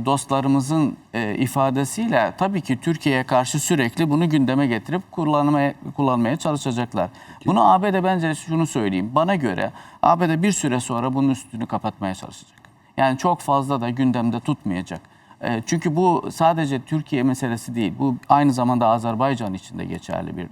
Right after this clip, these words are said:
Speaker 1: meseledir. Kafkaslar'da eğer, Kafkasya'da, özellikle Güney Kafkasya'da A B D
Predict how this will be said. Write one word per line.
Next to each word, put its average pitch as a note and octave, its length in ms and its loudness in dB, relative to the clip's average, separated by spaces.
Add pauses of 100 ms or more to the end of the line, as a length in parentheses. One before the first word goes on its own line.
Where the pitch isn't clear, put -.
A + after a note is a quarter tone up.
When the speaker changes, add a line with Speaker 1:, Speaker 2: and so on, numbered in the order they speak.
Speaker 1:
meseledir. F#2 500 -10 (280)
Kafkaslar'da C3+ 760 -2
eğer, B2 280 0 (340)
Kafkasya'da, B2+ 580 -2
özellikle A#2+ 460 -2
Güney B2 320 0
Kafkasya'da A#2 680 -4
A A#2 200 2
B C#3+ 120 -2
D G2+ 160 -2